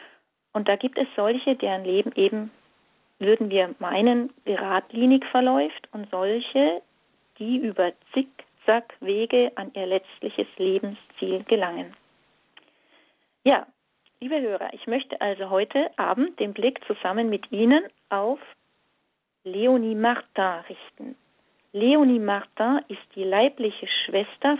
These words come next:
von Thérèse Martin, besser bekannt unter dem Titel Therese von Lisieux oder die kleine Therese oder viele sagen auch Theresia. Also,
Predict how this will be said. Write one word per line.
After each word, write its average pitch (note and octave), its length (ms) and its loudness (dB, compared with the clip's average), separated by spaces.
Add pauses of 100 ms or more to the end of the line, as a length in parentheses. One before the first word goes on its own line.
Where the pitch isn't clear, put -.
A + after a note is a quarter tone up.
von G3+ 260 -6 (760)
Thérèse F#3 360 2 (160)
Martin, B3 480 2 (360)
besser - 220 -4
bekannt D4 640 0
unter F#3+ 160 -8
dem F#3+ 200 -10
Titel B3+ 440 -2
Therese G3 400 -2
von F#3+ 220 -6
Lisieux A3+ 500 2 (240)
oder G#3+ 340 4
die A#3+ 120 -12
kleine A#3 340 0
Therese G#3 420 -4 (920)
oder G#3 320 4
viele G#3 300 -4
sagen F#3 280 -2
auch - 160 -4
Theresia. F#3+ 800 0 (2000)
Also, G3 340 0